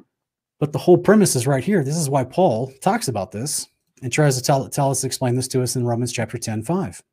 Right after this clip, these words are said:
For Moses writes that the man who practices the righteousness, which is the right behavior, which is based on law,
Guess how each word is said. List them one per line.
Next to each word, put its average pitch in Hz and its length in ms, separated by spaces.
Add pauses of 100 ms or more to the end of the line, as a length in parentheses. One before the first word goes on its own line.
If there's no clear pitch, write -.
(540)
For 131 140
Moses 127 380
writes 131 240
that 123 100
the 110 60
man 110 200
who 151 80
practices 127 600
the 190 120
righteousness, 120 680
which 113 160
is 95 80
the 104 100
right 98 220
behavior, 120 500 (380)
which 113 120
is 104 100
based 117 340
on 143 140
law, 120 440